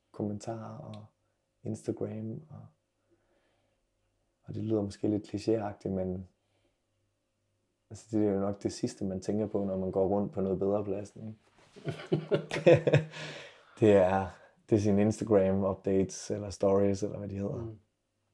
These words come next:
Speaker 1: Et eller andet. Ja. Så et, en flugt fra hverdagen på den fede måde.
Speaker 2: Mm.
Speaker 1: Noget bedre. Tyve toogtyve.
Speaker 2: Ja.
Speaker 1: Det er kæmpestort.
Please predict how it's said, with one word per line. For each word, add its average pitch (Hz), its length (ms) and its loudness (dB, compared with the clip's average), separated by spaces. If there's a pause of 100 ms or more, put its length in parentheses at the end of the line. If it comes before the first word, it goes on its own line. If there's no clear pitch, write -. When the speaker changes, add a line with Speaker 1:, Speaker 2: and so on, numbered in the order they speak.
Speaker 1:
Et 104 80 -6
eller 107 180 -4
andet. 104 260 -8 (500)
Ja. 101 140 -6 (680)
Så 101 260 6
et, 101 220 4 (160)
en 98 120 0
flugt - 360 0
fra 113 200 2
hverdagen 139 540 0 (640)
på - 120 -2
den 104 100 0
fede 113 200 6
måde. 113 260 -4 (360)
Speaker 2:
Mm. 113 200 -10 (320)
Speaker 1:
Noget 107 200 2
bedre. 117 360 2 (1000)
Tyve 120 240 4
toogtyve. 113 560 -2 (520)
Speaker 2:
Ja. 131 60 -8 (2250)
Speaker 1:
Det - 140 -8
er - 20 -16
kæmpestort. 113 540 -4